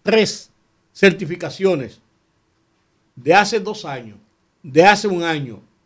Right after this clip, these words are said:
e inmediatamente ahora que lo están buscando, de que ese tipo no, aquí están certificaciones de que él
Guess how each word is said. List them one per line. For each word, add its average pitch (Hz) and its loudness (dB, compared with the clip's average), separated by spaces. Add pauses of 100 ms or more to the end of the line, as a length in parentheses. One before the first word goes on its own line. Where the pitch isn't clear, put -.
(100)
e 175 4
inmediatamente 196 0
ahora 185 4
que 165 -6
lo 165 -6
están 185 -6
buscando, 185 -8
de 202 -12
que 165 -16
ese 160 -12
tipo 160 -16
no, 147 -20 (280)
aquí 123 -20
están 175 -12
certificaciones 185 -14
de 180 -8
que 180 -6
él 190 -8